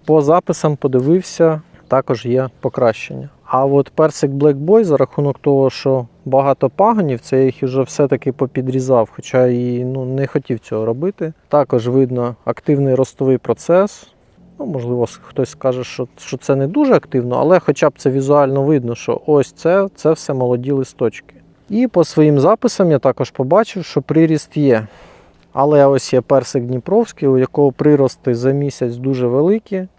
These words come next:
З цим пре-, персиком ніяких проблем взагалі я не маю. Якщо порівняти Дніпровський і Black Boy, то, звичайно, різниця дуже-дуже помітна. Тому раджу всім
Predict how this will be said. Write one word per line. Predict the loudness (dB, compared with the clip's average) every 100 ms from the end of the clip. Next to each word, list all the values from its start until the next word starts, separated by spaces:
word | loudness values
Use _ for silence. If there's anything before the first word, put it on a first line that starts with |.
| _
З | -20
цим | -4 -2 -2
пре-, | 0 -2 0
персиком | 0 0 -2 -6 -6
ніяких | -4 -2 -4 -4 -10
проблем | -8 -4 -2 -4
взагалі | -2 -2 -2 0
я | 0 0 -2 -8 -10
не | -4 -2
маю. | 0 2 2 2 0 -4 _ _
Якщо | 0 0 -2
порівняти | 0 0 0 0 -2 -4
Дніпровський | -4 -2 2 2 0 -4 -12 -12 -12 _
і | -6
Black | -2 2 2 2 -2
Boy, | 0 2 0 -4 -12
то, | -6 -4
звичайно, | -4 -6 -6 -2 0 0 -2 -4 -4
різниця | -6 -4 -4 -4 -4 -4 -4 -8 -18 _
дуже-дуже | -12 -4 -2 0 0 0 -2
помітна. | -2 -4 -4 -6 -10 -14 -16 _ _
Тому | -2 2
раджу | 4 2 2 -4
всім | -4 -4 -2 -2